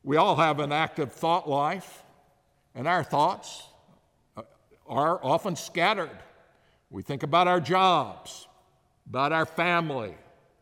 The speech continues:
about our fears,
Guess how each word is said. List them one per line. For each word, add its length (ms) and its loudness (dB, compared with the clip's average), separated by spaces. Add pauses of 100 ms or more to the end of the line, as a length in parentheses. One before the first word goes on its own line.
(920)
about 680 2
our 160 4
fears, 920 0